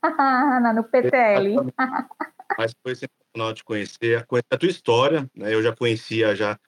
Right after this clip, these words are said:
Speaker 2: muita coisa que a gente conversou muito. Os meninos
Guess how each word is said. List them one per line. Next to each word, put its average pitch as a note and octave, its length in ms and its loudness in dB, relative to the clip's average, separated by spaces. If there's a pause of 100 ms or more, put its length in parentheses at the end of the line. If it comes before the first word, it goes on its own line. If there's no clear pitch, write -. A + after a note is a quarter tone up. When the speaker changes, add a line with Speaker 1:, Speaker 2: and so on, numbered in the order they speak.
(120)
Speaker 2:
muita A2 380 -2
coisa G#2 400 -4
que - 80 -12
a G2 60 -6
gente G2 200 -10
conversou G2+ 280 -8 (520)
muito. B2 300 -4 (480)
Os G2+ 120 -10 (120)
meninos G#2 220 -2